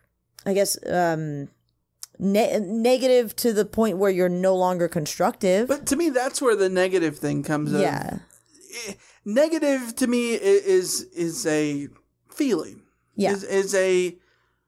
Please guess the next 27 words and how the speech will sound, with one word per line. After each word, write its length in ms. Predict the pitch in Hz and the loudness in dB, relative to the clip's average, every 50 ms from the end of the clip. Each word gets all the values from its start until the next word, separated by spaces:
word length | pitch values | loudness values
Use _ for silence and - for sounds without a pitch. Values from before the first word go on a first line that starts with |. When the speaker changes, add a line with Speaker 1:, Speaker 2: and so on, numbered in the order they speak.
| _ _ _ _ _ _ _ _ _ - | _ _ _ _ _ _ _ _ _ 0
Speaker 2:
I, 160 | 277 320 294 - | 0 0 2 2
I 100 | 294 349 | 0 2
wish 300 | 349 392 440 440 440 440 | 4 4 4 4 2 2
I 60 | 359 | 2
had 180 | 294 262 269 262 | 2 4 2 2
a 60 | 247 | 2
better 300 | 202 226 226 226 220 220 | 2 0 2 4 4 4
word 220 | 208 202 208 202 | 4 2 2 2
of, 360 | 190 175 160 175 - - - | 2 0 -2 -6 -16 -8 -4
there 120 | 240 330 392 | 0 2 2
is 140 | 392 381 - | 2 2 0
a 40 | |
better 240 | 311 320 311 311 302 | 0 2 2 2 2
word 200 | 285 269 247 220 | 0 0 0 2
out 40 | 202 | 2
Speaker 1:
There 140 | 240 247 247 | 4 4 4
Speaker 2:
there. 140 | 247 240 220 | 4 2 2
I 60 | 175 | 2
Speaker 1:
the, 80 | 208 233 | 2 2
Speaker 2:
just 80 | 233 | 2
Speaker 1:
yeah. 240 | 226 220 190 175 165 | 2 2 2 2 2
Speaker 2:
can't 120 | 165 170 165 | 0 0 -2
come 40 | |
up 160 | 151 131 - - | -4 -6 -8 -12
with 140 | - - | -14 -6
it. 60 | - 175 | -2 -2
Speaker 1:
Yeah. 260 | 165 - - 160 | -2 -2 -2 -4